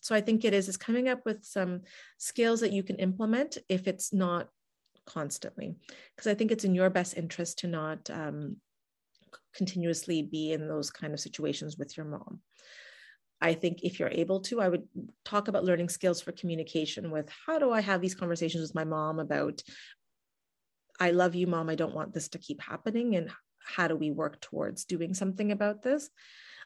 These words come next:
That to me is a skill that can be harder for people if the other side's not open to it. And I would say you might need more help with that.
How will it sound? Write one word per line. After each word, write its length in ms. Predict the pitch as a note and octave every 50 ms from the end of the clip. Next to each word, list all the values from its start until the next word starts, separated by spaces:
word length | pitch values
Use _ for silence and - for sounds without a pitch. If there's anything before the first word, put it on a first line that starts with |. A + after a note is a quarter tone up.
| _ _ _
That 320 | - F#3 G#3+ G#3+ A#3 B3+ A#3+
to 120 | - C4
me 100 | B3 A#3+
is 80 | A#3 G#3+
a 60 | G#3+
skill 540 | G3+ - - G3+ F#3+ F3+ F#3 F#3 F3+ F#3 - _ _ _ _ _ _ _ _ _
that 160 | F3+ G3+ F#3+ G3
can 180 | - G#3 G#3
be 80 | G#3 A3+
harder 300 | F#3 G#3 G#3 G#3+ A3+ A3+
for 100 | A3+ A#3
people 400 | A3+ - A3+ A3+ - A#3+ A#3+ A#3+
if 180 | G#3+ G3+ G3+ -
the 100 | - F#3
other 140 | F3+ F3+ F3+
side's 280 | F#3 - F3 - - F#3
not 160 | E3+ D#3+ -
open 300 | D#3+ D#3 - D3+ D3+ D#3+
to 220 | - - - -
it. 120 | - - -
And 140 | E3 E3
I 100 | D#3+ D#3+
would 140 | D#3 - -
say 100 | - -
you 160 | F3 E3 E3
might 220 | E3 D#3+ D#3 D3 D#3+
need 180 | E3 D#3+ D#3
more 160 | D#3+ D#3 D3 D3
help 360 | - - - - - - -
with 160 | F#3 F#3 F#3
that. 260 | - G#3+ A#3+ C#4+ D4